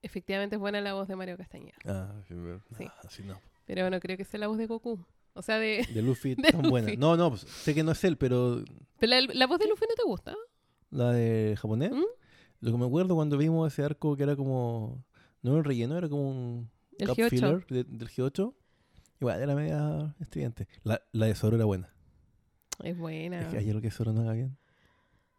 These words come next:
Speaker 1: Orientarse.
Speaker 2: Ya, sí, es justo.
Speaker 1: Pero
Speaker 2: Es justo
Speaker 1: sería
Speaker 2: decirlo.
Speaker 1: injusto que fuera prefecto, pues, ¿cachai?
Speaker 2: Sí, para todos
Speaker 1: Mm.
Speaker 2: los demás Mugiwara sería perfe-,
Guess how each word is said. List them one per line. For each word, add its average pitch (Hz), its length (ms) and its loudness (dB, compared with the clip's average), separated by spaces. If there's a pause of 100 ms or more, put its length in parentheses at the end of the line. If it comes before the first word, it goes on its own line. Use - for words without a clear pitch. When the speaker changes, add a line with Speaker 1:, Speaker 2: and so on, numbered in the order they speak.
(880)
Speaker 1:
Orientarse. 190 640 -4 (1300)
Speaker 2:
Ya, 101 280 -2
sí, 113 240 -6
es 117 80 -8
justo. - 340 -6 (640)
Speaker 1:
Pero 202 500 2
Speaker 2:
Es 190 80 0
justo 127 160 -2
Speaker 1:
sería 220 200 2
Speaker 2:
decirlo. 254 40 4 (100)
Speaker 1:
injusto 359 320 -2
que 339 140 -4
fuera 339 380 -2
prefecto, 262 420 -8
pues, 180 140 -10
¿cachai? - 340 -14
Speaker 2:
Sí, 117 260 0 (260)
para 123 160 2
todos 127 340 4
Speaker 1:
Mm. - 20 -18 (160)
Speaker 2:
los 120 80 2
demás 127 220 0
Mugiwara 123 440 -2
sería 117 240 -6
perfe-, - 220 -6